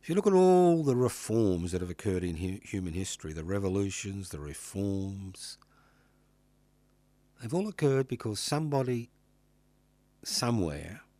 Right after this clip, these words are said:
has said, "Enough is enough."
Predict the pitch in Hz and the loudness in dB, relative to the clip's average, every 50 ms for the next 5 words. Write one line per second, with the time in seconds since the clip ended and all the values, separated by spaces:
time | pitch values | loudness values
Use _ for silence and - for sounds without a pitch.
0 | _ _ _ _ _ _ _ _ _ _ _ _ - - 101 92 - - - 82 | _ _ _ _ _ _ _ _ _ _ _ _ -6 -4 -4 -4 -4 -4 -4 -4
1 | 80 80 - _ - 92 90 85 80 - 87 76 80 80 78 76 71 - - - | -6 -6 -8 _ -6 -4 -4 -4 -4 -6 -8 -8 -6 -6 -6 -8 -8 -10 -12 -16
2 | - - - | -16 -16 -18